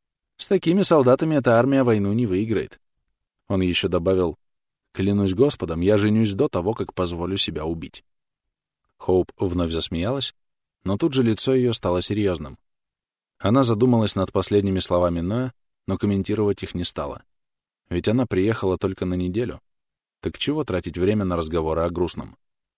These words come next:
«Ты сможешь приезжать каждую ночь?» спросила она.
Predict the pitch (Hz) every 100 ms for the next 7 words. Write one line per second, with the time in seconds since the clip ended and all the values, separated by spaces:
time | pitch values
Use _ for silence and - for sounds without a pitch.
0 | _ _ _ _ - 95 143 165 143 -
1 | 95 90 92 85 87 87 90 101 71 -
2 | _ _ _ _ _ _ - - 82 -
3 | 71 80 82 69